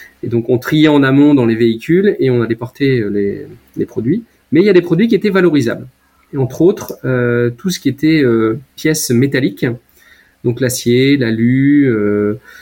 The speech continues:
l'inox. Et c'est des produits qui, en plus, chance à nous quelque part, sont valorisés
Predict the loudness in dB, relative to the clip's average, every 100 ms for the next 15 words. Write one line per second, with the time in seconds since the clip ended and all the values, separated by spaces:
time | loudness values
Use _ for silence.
0 | -6 0 2 2 0 -4 -6 -6 -10 _
1 | _ -10 -6 -4 -4 -2 -2 -2 -2 -4
2 | -2 0 0 -2 -4 -4 -2 -2 -4 -8
3 | -4 -2 -2 0 2 2 0 -2 -2 0
4 | -2 -2 -8 -8 -2 2 2 0 -4 -6
5 | -2 0 0 0 2 2